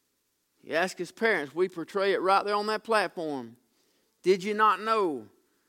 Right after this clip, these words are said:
that I must be about my Father's business?" The Bible says of Jesus in Luke chapter twenty-four and verse number seven,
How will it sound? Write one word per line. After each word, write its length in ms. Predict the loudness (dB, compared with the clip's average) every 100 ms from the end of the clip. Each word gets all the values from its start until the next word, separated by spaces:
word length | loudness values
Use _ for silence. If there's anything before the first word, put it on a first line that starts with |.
| _ _ _
that 140 | -2 2
I 220 | 0 -2 -10 _ _ _ _ _ _ -20
must 760 | -16 0 4 6 4 -4 -8
be 360 | -2 -2 -2 -14 _ _ _ _ _ _ _
about 400 | -6 2 2 2
my 120 | -2 -6
Father's 520 | -2 -2 -2 -8 -12
business?" 480 | -6 -4 -4 -8 -20 _ _ _ _ _ -20 -20 -6
The 80 | -2
Bible 500 | 4 4 4 0 -6 -10 _ _ _ _ _ _ _ _ _ _ _ -6
says 260 | 0 0
of 100 | 0
Jesus 400 | -2 -2 -2 -4
in 100 | -2
Luke 200 | 2 2 2
chapter 260 | -2 -2
twenty-four 440 | -6 -4 -4 -2 -2
and 100 | 0
verse 200 | -2 -2
number 180 | -4
seven, 480 | -2 0 0 -2 -8